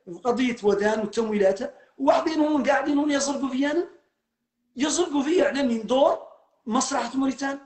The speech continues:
يزرقوا فيا على إني ما خاصني شيء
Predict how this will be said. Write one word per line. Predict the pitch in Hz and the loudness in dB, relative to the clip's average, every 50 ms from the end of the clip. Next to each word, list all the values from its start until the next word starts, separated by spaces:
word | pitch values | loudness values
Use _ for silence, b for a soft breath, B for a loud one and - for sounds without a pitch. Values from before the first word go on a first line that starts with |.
| b b b b b - | b b b b b -4
يزرقوا | 240 330 - - 320 320 302 311 311 277 | -2 0 0 0 0 -2 0 0 0 2
فيا | 269 339 330 262 202 - - - - - _ _ - 226 | 4 4 4 4 4 2 0 -4 -14 -20 _ _ -8 -6
على | 202 208 269 320 | -2 0 0 2
إني | 311 302 294 294 | 2 4 4 4
ما | 302 330 294 | 4 4 2
خاصني | - - 269 254 - - 254 254 240 | 0 0 -2 -2 -2 -2 -4 -4 -4
شيء | - - 262 - | -4 -6 -10 -12